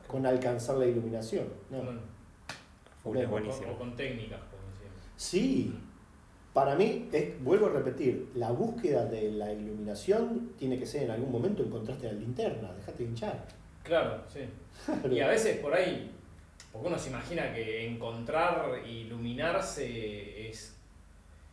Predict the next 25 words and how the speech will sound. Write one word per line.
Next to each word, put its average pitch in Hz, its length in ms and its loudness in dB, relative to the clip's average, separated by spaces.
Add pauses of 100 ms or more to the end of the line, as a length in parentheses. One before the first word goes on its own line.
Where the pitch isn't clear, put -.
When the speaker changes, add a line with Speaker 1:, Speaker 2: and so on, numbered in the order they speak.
(340)
Speaker 2:
no 110 60 -12
sé, 135 260 -4
tipo 107 300 -8
que 101 140 -8
baja 113 460 -4
Dios 123 360 -2
del 107 240 -8
cielo, 135 760 -2
te 107 140 -6
toca 110 600 -2
con 107 240 -6
la 107 80 -6
espada, 139 540 2
te 110 100 -4
nombra 120 340 -2
caballero, 123 720 0
alguna 123 580 -2
Speaker 1:
<laughs> 113 60 -6
Speaker 2:
vivencia 147 640 -2
así 151 320 -6
súper 139 400 -4
Speaker 1:
Te 127 80 4
da 147 100 6
la 139 220 4
túnica. 135 720 6